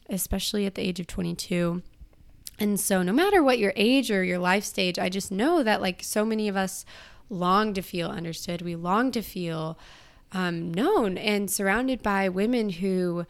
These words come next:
think similarly and who have similar values. And so I'm just so thankful that you are here and you are part of this community. And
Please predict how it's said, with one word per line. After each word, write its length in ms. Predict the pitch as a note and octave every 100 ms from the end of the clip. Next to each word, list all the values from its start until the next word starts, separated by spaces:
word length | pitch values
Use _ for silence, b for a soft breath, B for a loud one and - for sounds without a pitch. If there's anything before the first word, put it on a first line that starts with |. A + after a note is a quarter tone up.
| b b b
think 320 | - B3+ B3
similarly 960 | - - G3+ D#4 C4+ F#3+ F3 F3 E3+ G3
and 220 | G3+ G3
who 420 | - G3 F#3+ F#3
have 220 | E3+ F#3
similar 360 | - A3 G#3 F3+
values. 580 | F3 G3 F#3+ F#3 F3+ F3
And 160 | F3+
so 460 | - F3+ F3 E3+ -
I'm 200 | C4+ E4
just 160 | D4 C4+
so 120 | B3+
thankful 380 | B3 B3+ B3+ B3+
that 140 | A3+
you 100 | F#3
are 80 | F3+
here 400 | F#3 A#3 A#3 A#3
and 240 | G3+ F#3
you 80 | F3+
are 120 | F3
part 280 | F3 - F#3+
of 100 | F#3
this 140 | F#3 -
community. 720 | - F3 F3 F3+ F3+ F#3 - F#3
And 260 | E3+ E3